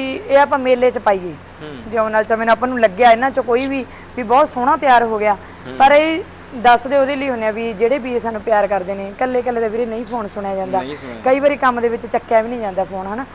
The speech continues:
Speaker 1: ਵੀ ਉਹ ਚੀਜ਼ਾਂ ਵਾਸਤੇ ਚਲੋ ਫਿਰ ਆਪਾਂ ਵੀਡੀਓ ਬਣਾ ਦਿੰਦੇ ਆ, ਵੀ ਚਲੋ ਸਾਰਿਆਂ ਤੱਕ ਨਾਲ ਤਾਂ ਉਹ ਵੀਡੀਓ ਚਲੀ ਜਾਂਦੀ ਹੈ, ਨਾਲੇ ਅਗਲਾ ਦੇਖ ਲੈਂਦਾ। ਵੀਰੇ ਇੱਕ ਨਾ ਸਕਿਪ ਨਾ ਕਰਿਆ ਕਰੋ ਵੀਡੀਓ ਨੂੰ, ਫਿਰ ਅੱਧੀ ਗੱਲ ਪਤਾ ਲੱਗ ਜਾਂਦੀ ਹੈ, ਅੱਧੀ ਗੱਲ ਪਤਾ ਨਹੀਂ ਲੱਗਦੀ ਵੀ ਕਿਵੇਂ ਇਹ ਬੱਚਾ ਆਪਾਂ ਤਿਆਰ ਕਰਨਾ, ਕਿਵੇਂ ਕੀ ਗੱਲਬਾਤ ਹੈ, ਹਨਾ?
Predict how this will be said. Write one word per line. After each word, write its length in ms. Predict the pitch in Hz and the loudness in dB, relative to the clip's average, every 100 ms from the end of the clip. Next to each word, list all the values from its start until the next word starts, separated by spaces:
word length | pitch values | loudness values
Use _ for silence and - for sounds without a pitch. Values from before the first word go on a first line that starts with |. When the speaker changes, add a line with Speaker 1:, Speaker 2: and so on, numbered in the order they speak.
| - - - | -18 -18 -12
Speaker 1:
ਵੀ 120 | 226 247 | -4 0
ਉਹ 120 | 262 | 0
ਚੀਜ਼ਾਂ 340 | 277 220 240 | -4 -2 2
ਵਾਸਤੇ 260 | 233 220 233 | 2 2 -2
ਚਲੋ 180 | 247 226 | -4 0
ਫਿਰ 100 | 233 | 0
ਆਪਾਂ 180 | 226 | 0
ਵੀਡੀਓ 300 | 196 220 269 269 | -4 -4 -2 0
ਬਣਾ 200 | 233 202 | 0 0
ਦਿੰਦੇ 220 | 202 208 | -2 -6
ਆ, 100 | 196 - - - - 240 | -8 -10 -20 -20 -18 -12
ਵੀ 320 | 247 247 254 - - - | -8 -8 -12 -18 -20 0
ਚਲੋ 160 | 254 254 | 2 2
ਸਾਰਿਆਂ 360 | 247 240 285 | 4 4 4
ਤੱਕ 180 | 277 262 | 0 0
ਨਾਲ 180 | 247 233 | -2 0
ਤਾਂ 120 | 262 | 2
ਉਹ 180 | 269 - 208 | 2 0 -6
ਵੀਡੀਓ 240 | 240 269 | -6 -4
ਚਲੀ 260 | 277 240 233 | -2 -2 -2
ਜਾਂਦੀ 200 | 226 220 | -2 -2
ਹੈ, 40 | |
ਨਾਲੇ 180 | 220 226 | 0 2
ਅਗਲਾ 140 | 226 202 | 2 0
ਦੇਖ 200 | 196 214 | -2 -6
ਲੈਂਦਾ। 220 | 226 233 | -6 -6
ਵੀਰੇ 140 | 262 | -6
ਇੱਕ 140 | 269 262 | -4 -4
ਨਾ 160 | 302 - - - | -4 -8 -18 -18
ਸਕਿਪ 320 | - 269 262 302 | -6 -4 -2 -2
ਨਾ 140 | 277 | 0
ਕਰਿਆ 200 | 208 202 | 0 0
ਕਰੋ 160 | 208 214 | -2 -4
ਵੀਡੀਓ 220 | 214 254 | -4 -6
ਨੂੰ, 100 | 262 | -2
ਫਿਰ 160 | 262 226 | -2 -2
ਅੱਧੀ 240 | 196 277 | -6 -2
ਗੱਲ 140 | 269 220 | 0 0
ਪਤਾ 220 | 226 214 | -2 2
ਲੱਗ 140 | 190 | 2
ਜਾਂਦੀ 320 | 185 208 202 | 0 -2 -2
ਹੈ, 100 | 220 | -2
ਅੱਧੀ 220 | 208 202 247 | -4 -4 -4
ਗੱਲ 140 | 226 | -2
ਪਤਾ 220 | 202 185 | -4 -6
ਨਹੀਂ 120 | 180 | -6
ਲੱਗਦੀ 260 | 185 180 202 | -6 -4 -6
ਵੀ 100 | 202 - | -10 -14
ਕਿਵੇਂ 300 | 214 226 214 - - - - | -10 -8 -10 -14 -20 -10 -4
ਇਹ 80 | 240 | -2
ਬੱਚਾ 240 | 240 240 | 0 0
ਆਪਾਂ 180 | 208 214 | 2 0
ਤਿਆਰ 260 | 202 190 196 | 2 2 2
ਕਰਨਾ, 380 | 196 196 196 196 - - - | -2 -2 -6 -8 -16 -20 -8
ਕਿਵੇਂ 220 | 262 269 | -4 -4
ਕੀ 220 | 247 269 | -4 0
ਗੱਲਬਾਤ 440 | 262 254 254 240 254 | 2 2 4 4 4
ਹੈ, 100 | 254 | 0
ਹਨਾ? 140 | 330 | -2